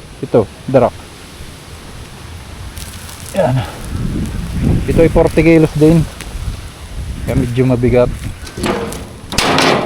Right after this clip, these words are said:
Sampu ang kilo ng per ng darak. Hindi ko lang alam kung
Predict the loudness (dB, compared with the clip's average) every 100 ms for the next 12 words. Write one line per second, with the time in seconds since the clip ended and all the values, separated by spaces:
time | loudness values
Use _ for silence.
0 | -4 -10 -6 -4 -2 2 2 4 6 6
1 | 6 4 4 4 0 -6 -18 -18 -18 -18
2 | -18 -18 -18 -8 -2 -2 0 2 2 0
3 | -8 -14 -14 -12 -2 0 0 -2 -6 -14
4 | -16 -16 -14 -14 -16 -14 -10 -8 -8 -10
5 | -18 -16 -12 -12 -14 -16 -18 -18 -20 -16
6 | -14 -12 -6 -4 -4 -4 -8 -8 -10 -12
7 | -12 -14 -12 -8 -2 0 2 2 2